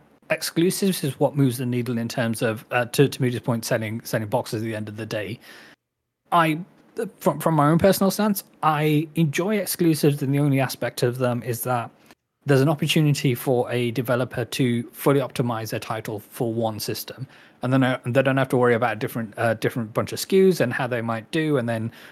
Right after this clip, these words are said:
obviously bringing it to P C and all the different options that people have in terms of G Ps and C P Us and all that jazz. I, I, I enjoy that bit of of a game has a better chance to run as best as it can do on whatever platform it happens to be on.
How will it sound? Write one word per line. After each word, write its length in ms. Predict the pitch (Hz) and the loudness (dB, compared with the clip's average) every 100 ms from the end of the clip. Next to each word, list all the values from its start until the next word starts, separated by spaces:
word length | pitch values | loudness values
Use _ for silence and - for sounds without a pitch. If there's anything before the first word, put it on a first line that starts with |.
| - | -2
obviously 260 | 143 147 | 2 4
bringing 240 | 131 131 131 | 2 2 -2
it 60 | |
to 100 | 127 | -4
P 180 | - 135 | -4 -2
C 260 | 127 151 143 | 0 0 2
and 80 | 135 | 0
all 80 | 117 | -2
the 100 | 117 | -6
different 240 | - 123 | -6 -6
options 360 | 113 - 117 120 | -4 -4 -2 -2
that 100 | 113 | -4
people 260 | 120 120 | -4 -4
have 240 | 107 117 117 | -6 -6 -6
in 80 | |
terms 220 | 110 113 104 | -4 -4 -6
of 40 | |
G 140 | 113 | -10
Ps 220 | 101 117 107 | -8 -8 -8
and 80 | 104 | -8
C 140 | 113 | -10
P 160 | 110 110 | -10 -10
Us 80 | |
and 80 | 110 | -10
all 120 | 101 104 | -8 -8
that 120 | 120 | -6
jazz. 300 | 101 113 - - - - _ _ _ _ | -6 -6 -10 -16 -20 -20 _ _ _ _
I, 140 | 147 143 - | -2 0 2
I, 320 | 156 143 143 _ - | 2 2 -4 _ -2
I 80 | 156 | 2
enjoy 360 | 151 170 180 | 2 4 6
that 180 | 143 127 | 4 4
bit 160 | 160 135 | 0 0
of 140 | 139 127 _ - | -4 -6 _ -2
of 340 | 131 120 113 - | 0 0 -4 -6
a 40 | |
game 280 | 127 147 156 | -2 0 2
has 220 | 135 131 | 2 0
a 40 | 123 | 0
better 240 | 135 127 | -2 -2
chance 300 | - 127 113 | -4 -4 -4
to 140 | - 123 | -4 -2
run 180 | 117 113 | -2 -4
as 80 | |
best 240 | 101 117 - | -2 -4 -4
as 80 | 120 | -10
it 40 | |
can 200 | - 113 | -6 -4
do 180 | 113 113 | -4 -2
on 220 | 120 117 | -2 0
whatever 240 | 120 117 110 | 2 2 0
platform 340 | 117 104 127 | -4 -4 -4
it 20 | 107 | -4
happens 220 | 107 127 | -6 -4
to 80 | 117 | -2
be 180 | 120 107 | -2 -2
on. 160 | 101 | -4